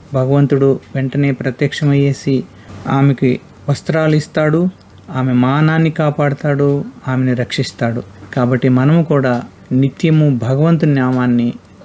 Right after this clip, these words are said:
క్రమం తప్పకుండా పలుకుతూ ఉంటే, మనల్ని కూడా భగవంతుడు ఎప్పుడు మనల్ని రక్షిస్తూనే ఉంటాడు. అంత దయామయుడు.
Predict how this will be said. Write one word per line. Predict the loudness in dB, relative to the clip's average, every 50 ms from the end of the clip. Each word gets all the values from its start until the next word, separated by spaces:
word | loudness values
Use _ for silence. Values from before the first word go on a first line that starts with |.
| -18 -8 -4
క్రమం | 0 0 2 2 2 2
తప్పకుండా | 0 0 -4 -4 -2 0 0 2 2 2 0
పలుకుతూ | 0 0 0 0 0 0 0 2 2
ఉంటే, | 2 2 0 0 0 0 0 -2 -4 -8 -14 -20 -10 -4 -2
మనల్ని | 2 2 4 4 4 2 2
కూడా | 0 0 0 0
భగవంతుడు | 0 2 2 2 2 2 0 0 0 0 0 2 2
ఎప్పుడు | 2 0 -2 -2 0 2 2
మనల్ని | 2 2 2 0 0
రక్షిస్తూనే | -2 -2 -2 -4 -4 -4 -4 -2 -2 0 2 2 2 2
ఉంటాడు. | 2 0 0 0 -2 -2 -2 -2 -4 -6 -6 -4 -2
అంత | -2 0 0 0
దయామయుడు. | 0 0 0 -2 -2 -2 -2 -4 -4 -4 -6 -6 -8 -10 -12 -14